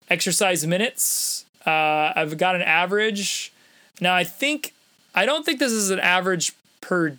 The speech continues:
day. Or maybe it is. Or maybe it's the average. I feel like it's the average of all of them combined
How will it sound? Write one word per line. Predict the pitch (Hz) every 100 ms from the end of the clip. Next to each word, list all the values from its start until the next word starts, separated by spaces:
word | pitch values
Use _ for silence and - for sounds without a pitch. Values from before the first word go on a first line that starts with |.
| -
day. | 160 151 147 160 180 208 _ _ _ _ _ _ _ _ _ _ _ _ _ _ -
Or | 165
maybe | 180 175
it | 160
is. | 143 151 - - - _ _
Or | 180 170
maybe | 180 180
it's | 170
the | 185
average. | 170 170 175 170 147 - - _ _ _ _ _ _ -
I | -
feel | 226
like | 233 214
it's | 190
the | 190 180
average | 165 180 185 170 -
of | 165 160 156 143 135 - - _ _ _ _ -
all | 165 180
of | 180 147
them | 156 160 156 151
combined | 151 156 147 151 156 156 151 151 147 143 -